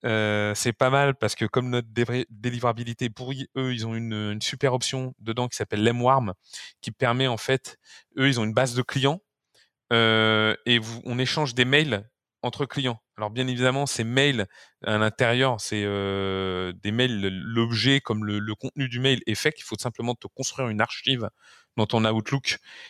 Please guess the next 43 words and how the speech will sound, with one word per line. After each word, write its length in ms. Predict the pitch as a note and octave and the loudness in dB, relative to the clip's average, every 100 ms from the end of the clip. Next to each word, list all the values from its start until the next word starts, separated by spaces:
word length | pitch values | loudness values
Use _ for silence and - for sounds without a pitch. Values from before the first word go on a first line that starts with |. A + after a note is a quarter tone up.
| - | -2
et 100 | G#2+ | 2
en 40 | |
fait 240 | G#2+ C3 - | 2 2 2
les 100 | G#2+ | 2
mails 380 | A2+ B2+ A2 F#2+ | 4 2 0 -2
Lemwarm 500 | G#2+ A2+ A#2 B2 A2+ | 2 2 4 4 2
tombent 220 | - A2 | -2 -4
dedans. 260 | G#2 A2 D#3+ _ _ - | 0 0 0 _ _ -8
Donc, 180 | G#2+ A2+ | -4 -2
euh, 80 | |
ça 140 | G2 G2+ | 0 0
va, 160 | A#2 | 0
ça 160 | G2+ A2 | 0 0
va 60 | G#2 | 0
être 100 | A2 | 0
un 80 | |
extrait 240 | G#2 - A2 | 0 0 0
Shakespeare, 680 | - G#2 - - A#2 A2+ | -2 -4 -4 0 4 6
euh, 140 | G2+ G2+ - - | 4 2 -4 -12
les 80 | - | -6
fables 160 | - A2 | -2 2
de 80 | G#2+ | 2
La 80 | |
Fontaine, 300 | G2 G#2 A#2+ | 2 0 0
et 80 | G#2+ | 0
cetera. 400 | - G2+ G#2+ C3+ _ _ _ | -2 0 0 0 _ _ _
Et 20 | - | -2
ça 100 | G#2+ | 0
s'échange. 360 | A2 - C#3+ - | 2 2 0 0
Et 40 | |
en 80 | G#2 | 0
fait, 200 | - D3 | 0 0
comme 140 | A#2+ | 0
c'est 140 | - A#2+ | 0 0
prioritaire, 580 | - A#2 A2+ A2 D#3 C3+ - - - | 0 0 0 2 2 2 -10 -20 -10
bah, 80 | - | -2
ça 140 | G2+ A2+ | 0 2
fait 100 | B2 | 2
remonter 380 | A2+ A#2 A#2 | 2 0 0
ta, 1120 | C3 A#2+ A2 G#2+ G#2 G#2 G2 G2 F#2+ F2+ G1+ G1+ - | 0 2 4 4 4 2 2 0 -2 -2 -6 -8 -2
ta, 180 | A2+ G2+ | -2 0
ta 140 | A2 | 0
e-réputation. 680 | A2 G#2+ G#2+ - G#2+ - | 0 0 -4 -4 -4 -2